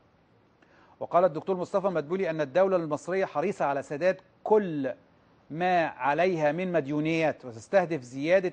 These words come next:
إيراداتها الدولارية وفق خطة واضحة، مشير إلى أن التأخ-، تأخير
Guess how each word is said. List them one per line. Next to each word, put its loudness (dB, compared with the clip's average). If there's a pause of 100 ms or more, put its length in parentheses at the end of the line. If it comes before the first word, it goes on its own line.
إيراداتها -2
الدولارية -2
وفق -4
خطة -4
واضحة، -2 (240)
مشير -6
إلى 0
أن -4
التأخ-، -6
تأخير -4